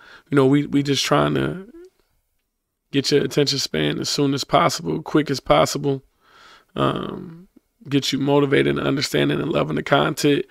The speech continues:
hearing the content, focusing on the content, focusing on the message, and then we go about our day. Right? But, you know, b-, before, before we, we end the podcast, man, before we,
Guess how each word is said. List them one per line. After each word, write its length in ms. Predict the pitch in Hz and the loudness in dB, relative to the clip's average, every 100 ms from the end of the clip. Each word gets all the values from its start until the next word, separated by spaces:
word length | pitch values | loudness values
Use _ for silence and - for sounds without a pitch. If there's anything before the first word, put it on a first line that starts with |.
| - - - | -12 -20 -4
hearing 300 | 156 151 143 | 2 2 2
the 80 | |
content, 580 | - 147 143 139 147 143 | 0 0 0 0 -2 0
focusing 400 | - 147 - 139 | -2 -2 0 -2
on 120 | 143 | -2
the 60 | 151 | -4
content, 600 | - 143 151 - 147 - - - - | -4 -4 -2 -2 -4 -4 -12 -20 -2
focusing 460 | - 151 139 143 | 2 2 2 0
on 100 | 143 | 0
the 80 | 143 | 2
message, 560 | 139 156 - 143 - - _ _ _ _ - _ - - | 4 4 2 -2 -4 -10 _ _ _ _ -20 _ -14 -6
and 80 | |
then 80 | 143 | -2
we 80 | 143 | 0
go 160 | 143 147 | 4 4
about 240 | 135 - | 4 0
our 120 | 139 | 2
day. 340 | 143 156 139 120 - _ _ _ _ _ _ _ _ _ _ _ _ _ _ _ _ - - - | 4 4 2 -2 -16 _ _ _ _ _ _ _ _ _ _ _ _ _ _ _ _ -20 -20 0
Right? 180 | 147 156 | 2 2
But, 160 | 156 160 | 2 0
you 60 | |
know, 200 | 156 151 | 2 0
b-, 240 | - - - | -2 -6 -2
before, 640 | 135 - 196 202 180 156 | -4 2 4 6 4 2
before 540 | 175 160 135 160 160 147 | -4 -10 -2 2 4 4
we, 400 | 147 143 131 - _ _ - - _ _ | 2 0 -6 -14 _ _ -20 -20 _ _
we 220 | 143 147 | 0 2
end 220 | 165 151 | 4 4
the 60 | 143 | 2
podcast, 800 | 143 143 156 160 - - - 131 | 2 4 2 2 0 -2 -6 -8
man, 540 | 170 165 - 190 175 185 | -8 -8 -10 -12 -16 -18
before 340 | - - 143 | -6 2 2
we, 460 | 147 - 185 151 | 2 -2 -4 -10